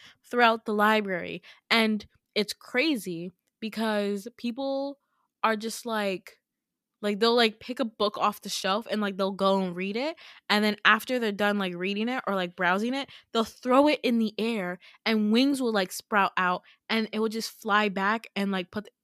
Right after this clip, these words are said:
put itself back in the shelf. It's fucking insane. And so I'm sitting here, and I'm like, "Yeah, I'm not gonna go get dinner with Jeffrey because our job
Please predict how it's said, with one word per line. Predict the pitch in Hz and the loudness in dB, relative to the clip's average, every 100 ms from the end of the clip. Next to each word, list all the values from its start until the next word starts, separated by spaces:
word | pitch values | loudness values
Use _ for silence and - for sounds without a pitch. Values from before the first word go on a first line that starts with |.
| - | 0
put | 285 | 0
itself | 269 - 226 214 208 | 0 0 0 0 0
back | 202 208 | -2 0
in | - 208 | -4 -4
the | 185 | -4
shelf. | - 170 - - - _ _ _ _ _ _ _ _ _ _ _ _ _ | -4 -6 -6 -14 -20 _ _ _ _ _ _ _ _ _ _ _ _ _
It's | 240 - | -8 -6
fucking | - 311 - 277 | -2 -4 -2 -2
insane. | 262 233 294 320 311 214 208 _ - - - | -2 -4 -8 -6 -4 -6 -6 _ -20 -20 -8
And | 262 | -4
so | 294 | 0
I'm | 302 320 | -2 -2
sitting | - 311 285 | -6 -6 -6
here, | 240 220 220 220 _ - _ | -4 -4 -4 -6 _ -20 _
and | 220 | 2
I'm | 226 226 | 2 4
like, | 196 185 | 0 -2
"Yeah, | 190 190 180 175 | -2 0 2 2
I'm | 202 | 2
not | 233 226 | -2 -4
gonna | 202 | -4
go | 185 175 | -2 -4
get | 175 165 | -4 -6
dinner | 175 170 160 | -6 -6 -8
with | 170 | -8
Jeffrey | 156 170 - - | -6 -8 -8 -12
because | 180 - 185 180 - _ _ _ | -10 -4 -4 -6 -14 _ _ _
our | 196 220 | 4 4
job | 226 202 185 190 247 | 2 0 0 2 0